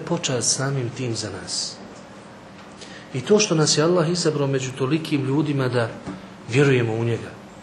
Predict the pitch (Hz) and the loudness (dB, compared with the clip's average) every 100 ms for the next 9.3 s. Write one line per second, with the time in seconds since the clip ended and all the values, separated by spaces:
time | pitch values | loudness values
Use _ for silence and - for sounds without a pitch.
0 | - - - - 123 117 123 120 117 - | -18 -18 -18 -8 -4 0 0 0 -4 -4
1 | 113 113 117 127 117 107 120 143 127 110 | -4 -2 -2 -2 -2 2 2 4 2 2
2 | 104 - - 156 139 143 135 120 127 98 | 2 4 4 4 0 -2 -4 -6 -6 -6
3 | - - - - - - - 156 147 120 | -10 -18 -18 -18 -18 -10 -2 0 0 -2
4 | 107 117 120 117 113 110 107 - 98 98 | -2 -2 -2 -4 -6 -6 -8 -8 -8 -8
5 | - - - - - - - - 131 143 | -8 -10 -14 -16 -12 -12 -12 -2 2 4
6 | 135 147 160 135 151 139 127 120 117 123 | 4 4 4 2 2 0 -2 0 0 0
7 | 113 104 - 104 92 - - - - - | -2 -4 -2 -2 -2 -10 -16 -18 -18 -20
8 | - - - 113 110 113 110 104 98 110 | -18 -16 -6 -4 -2 -2 -2 -4 -4 -4
9 | 104 - - | -4 -6 -8